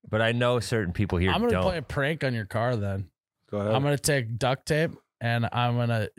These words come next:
Speaker 2: duct tape your two door handle, your four door handles together.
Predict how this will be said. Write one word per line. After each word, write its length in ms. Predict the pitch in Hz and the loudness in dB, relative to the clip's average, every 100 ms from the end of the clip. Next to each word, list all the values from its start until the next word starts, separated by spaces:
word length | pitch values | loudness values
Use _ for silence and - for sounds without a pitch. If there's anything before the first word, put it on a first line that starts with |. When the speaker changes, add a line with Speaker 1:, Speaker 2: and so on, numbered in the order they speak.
| 120 | -4
Speaker 2:
duct 280 | 127 131 - | -2 -2 0
tape 280 | 139 131 | -2 -2
your 140 | 107 117 | -2 -4
two 260 | - 127 | -2 -4
door 380 | 120 101 104 117 | -4 -2 -2 0
handle, 460 | 113 104 104 101 - | 0 -2 -2 -4 -2
your 120 | 120 | -4
four 280 | 110 123 123 | -2 0 0
door 240 | 117 113 117 | 0 0 2
handles 340 | 110 107 104 | 0 0 -4
together. 380 | 110 101 98 | -2 0 0